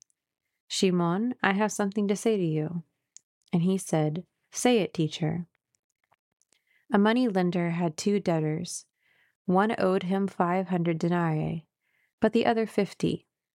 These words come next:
When neither could repay him, he canceled both debts. So which of them will love him more? Shimon replied,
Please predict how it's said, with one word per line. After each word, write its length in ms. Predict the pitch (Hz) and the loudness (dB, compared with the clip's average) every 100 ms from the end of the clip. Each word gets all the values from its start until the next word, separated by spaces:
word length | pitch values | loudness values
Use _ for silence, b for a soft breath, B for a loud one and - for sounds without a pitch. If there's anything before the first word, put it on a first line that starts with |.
| - _ _ _ _ | -20 _ _ _ _
When 220 | 202 208 214 | 0 2 2
neither 300 | 226 254 285 | 2 0 -2
could 220 | - 208 | 0 0
repay 400 | 202 208 196 190 | 0 0 0 0
him, 420 | 170 147 151 160 - | 0 0 -2 -6 -6
he 180 | 202 | -6
canceled 600 | 185 214 208 202 - 165 156 | -2 0 0 -2 -2 -2 0
both 300 | 165 165 - | 0 0 0
debts. 560 | 160 165 - - - - _ _ _ _ _ _ | 0 0 -6 -10 -10 -14 _ _ _ _ _ _
So 240 | - 220 | 0 2
which 260 | 214 277 - | 4 0 0
of 200 | 190 165 | -2 0
them 340 | 165 156 160 - | 0 0 -2 0
will 180 | 185 | 2
love 240 | 175 196 196 | 4 2 0
him 140 | 175 165 | 0 0
more? 440 | 185 160 175 175 _ _ _ _ _ _ _ _ _ _ _ _ _ _ _ | 0 -2 -6 -10 _ _ _ _ _ _ _ _ _ _ _ _ _ _ _
Shimon 420 | - 196 185 196 | 0 2 4 4
replied, 580 | 202 196 190 170 160 156 | 2 2 2 2 0 -4